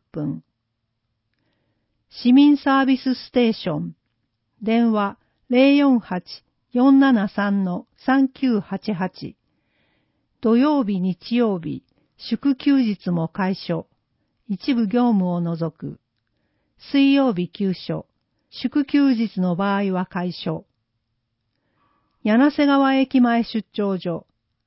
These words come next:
電話零四八四七二の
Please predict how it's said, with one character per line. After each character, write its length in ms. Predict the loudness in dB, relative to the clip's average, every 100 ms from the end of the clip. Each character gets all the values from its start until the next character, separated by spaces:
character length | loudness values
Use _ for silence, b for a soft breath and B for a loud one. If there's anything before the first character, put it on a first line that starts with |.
| _ -10
電 280 | -2 2 2
話 240 | 0 -4 -8 _ _ 0
零 280 | 2 4
四 240 | 4 4 2
八 240 | -2 -8 -8 -20 _ _ -8
四 300 | 0 4 6
七 300 | 6 2 0
二 180 | -2 -2
の 220 | -2 -6